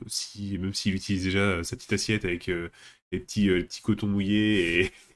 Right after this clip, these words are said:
<laughs> et le film par-dessus, ça fait toujours, euh, un peu plus, c'est un peu mieux d'avoir une, une vraie, une vraie, euh, palette humide. Et, euh, je me suis rendu compte après que, bah,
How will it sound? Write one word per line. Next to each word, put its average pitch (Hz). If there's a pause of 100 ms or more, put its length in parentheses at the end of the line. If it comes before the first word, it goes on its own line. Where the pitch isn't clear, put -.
(120)
<laughs> -
et 98
le 95
film 101
par-dessus, 92 (460)
ça -
fait 104
toujours, 104
euh, 85
un 104
peu 107
plus, -
c'est -
un 107
peu 127
mieux 120
d'avoir 101
une, 90 (120)
une 90
vraie, 101
une 87
vraie, 110
euh, 98
palette 95
humide. 123 (420)
Et, 117
euh, 95
je 92
me 101
suis -
rendu 117
compte 127
après 147
que, -
bah, 87